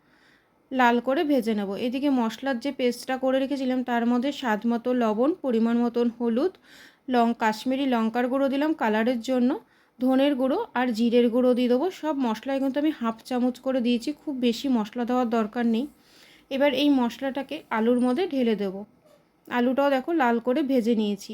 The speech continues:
আমি কিন্তু খুব সহজভাবেই রেসিপিগুলো দেখানোর চেষ্টা করি। রেসিপি দেখো, আম-, এটার মধ্যে চাইলে তোমরা গোটা গরম মশলা, তেজপাতা দিতে পারতে। আমি খুব সহজভাবে, একদম সহজভাবে, যেটা সহজ হবে সেইভাবেই করার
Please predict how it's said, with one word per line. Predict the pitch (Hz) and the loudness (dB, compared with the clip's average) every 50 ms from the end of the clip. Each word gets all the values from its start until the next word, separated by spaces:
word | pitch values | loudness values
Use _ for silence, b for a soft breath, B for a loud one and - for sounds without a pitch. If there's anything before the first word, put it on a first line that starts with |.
| - - | -12 -6
আমি | - 247 277 294 | -2 0 0 2
কিন্তু | 330 320 339 | 2 2 2
খুব | 320 370 - | 2 0 -2
সহজভাবেই | - - 269 247 254 285 247 254 285 302 285 311 | -2 -2 0 0 0 0 0 0 0 0 2 2
রেসিপিগুলো | 302 277 254 - 277 247 277 262 254 269 285 277 | 0 0 -2 -4 -8 -8 -6 -4 -2 0 0 2
দেখানোর | 240 226 220 - 254 254 269 262 | 0 0 0 0 0 0 0 0
চেষ্টা | - 254 247 240 - - 269 269 | 0 -2 -2 -2 -4 -6 -6 -2
করি। | 262 254 240 262 294 B B B B B B B B B | -2 0 0 0 -4 B B B B B B B B B
রেসিপি | 262 262 262 247 - 277 247 240 | -2 -2 -2 -2 -2 -6 -6 -4
দেখো, | 233 254 254 247 - 302 | -2 -2 -2 -2 -2 -2
আম-, | 285 254 247 220 | 0 0 -2 0
এটার | - 240 240 - 262 | -2 -2 0 0 0
মধ্যে | 269 269 277 277 | 0 0 0 0
চাইলে | - 269 240 233 254 | 0 0 0 0 2
তোমরা | 247 269 262 262 269 254 | 2 0 0 0 0 2
গোটা | 226 247 233 - 254 | 2 2 2 0 -2
গরম | 240 233 226 226 233 | 0 0 0 2 2
মশলা, | 240 240 247 - 285 277 | 2 2 0 -2 -4 -6
তেজপাতা | - - 240 226 - - 254 247 269 262 | -4 -4 -4 -4 -4 -6 -6 -4 -2 -2
দিতে | 233 240 220 247 | -2 -2 -2 -2
পারতে। | 240 240 233 226 - - 311 392 - b b b b b b b | -2 -4 -6 -6 -6 -10 -12 -12 -12 b b b b b b b
আমি | 269 254 247 269 285 285 - | -2 0 2 2 2 0 0
খুব | _ 320 330 | _ -2 -2
সহজভাবে, | 302 - - 233 233 240 294 294 277 269 285 285 277 285 | -2 -2 -2 -2 0 2 0 0 0 -2 0 0 2 2
একদম | 269 247 220 - _ - 285 277 302 | 0 0 -2 -6 _ -2 0 0 0
সহজভাবে, | 277 - - 247 233 233 262 247 254 262 247 262 | 0 0 -2 -2 0 0 0 0 0 0 0 0
যেটা | 240 247 247 262 | 0 0 -2 -4
সহজ | 254 - 247 220 226 254 262 | -6 -4 -4 -2 0 0 0
হবে | 262 254 233 254 | 0 0 0 -2
সেইভাবেই | 262 - 254 240 220 233 240 254 277 | -2 -2 -2 0 0 0 0 0 -2
করার | 277 247 226 240 240 | -2 0 0 0 0